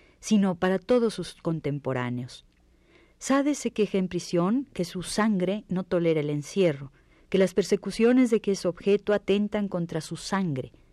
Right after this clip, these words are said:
y en Casanova hasta la idiotez y su aspecto tienen que ver con ella.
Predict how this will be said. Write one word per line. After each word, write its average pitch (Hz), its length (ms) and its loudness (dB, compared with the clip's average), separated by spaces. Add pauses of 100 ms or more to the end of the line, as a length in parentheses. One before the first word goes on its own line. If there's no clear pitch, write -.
(400)
y 226 100 2
en 226 100 6
Casanova 247 600 4
hasta 208 240 0
la 196 120 2
idiotez 180 720 0
y 170 60 -10
su - 100 -6
aspecto 208 520 0
tienen 196 300 -2
que 170 120 -2
ver 151 160 -2
con 139 200 -4
ella. 120 300 -6